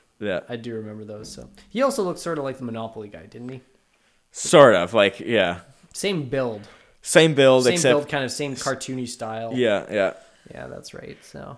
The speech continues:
Speaker 1: Yeah, he was more, um, he was more of v-, similar cartoony style. He was more of that, um, French long leg, uh, tiptoe style.
Speaker 2: Yeah, that's right.
Speaker 1: Yeah.
Speaker 2: More of that Butler style rather than the banker.
Speaker 1: Yeah, yeah, yeah.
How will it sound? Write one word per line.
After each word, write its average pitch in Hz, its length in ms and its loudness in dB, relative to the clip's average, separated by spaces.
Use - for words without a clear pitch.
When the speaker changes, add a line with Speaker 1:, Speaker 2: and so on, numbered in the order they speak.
Speaker 1:
Yeah, 104 280 4
he 131 160 -4
was 131 240 0
more, 139 380 4
um, 120 380 0
he 135 120 -6
was 127 160 -2
more 120 300 0
of 113 140 -4
v-, 104 720 -14
similar 160 380 6
cartoony 113 400 0
style. 95 220 0
He 117 80 0
was 113 100 -2
more 117 240 -2
of 110 120 -6
that, 107 220 2
um, 95 320 -2
French - 420 -4
long 98 320 0
leg, 95 360 2
uh, 90 140 0
tiptoe 82 600 -6
style. 73 460 -6
Speaker 2:
Yeah, 113 100 -10
that's 110 260 -14
right. - 200 -18
Speaker 1:
Yeah. 73 220 -8
Speaker 2:
More 117 200 -8
of 107 140 -12
that 95 200 -16
Butler 117 320 -16
style 117 320 -18
rather 120 200 -16
than 110 220 -16
the 107 60 -16
banker. 107 480 -18
Speaker 1:
Yeah, 98 260 0
yeah, 80 260 -2
yeah. 67 160 -6